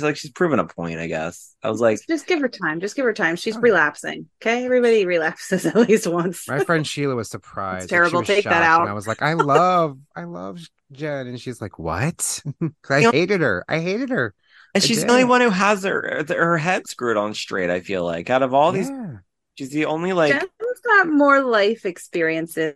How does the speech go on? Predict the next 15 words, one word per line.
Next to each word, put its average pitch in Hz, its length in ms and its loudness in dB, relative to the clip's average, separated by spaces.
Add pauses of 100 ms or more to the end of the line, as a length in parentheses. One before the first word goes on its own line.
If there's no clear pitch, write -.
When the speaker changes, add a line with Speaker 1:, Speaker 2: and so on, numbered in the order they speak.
Speaker 2:
I 160 200 0
feel 180 260 0
like 214 180 2
she's 214 300 -2
matured 190 560 2
a 196 60 4
little 196 260 2
faster 202 500 -2
than 240 140 -4
the 240 100 -2
rest 240 260 -2
of 254 100 -4
them, 247 200 -6
too. 269 500 -2
So, 196 640 4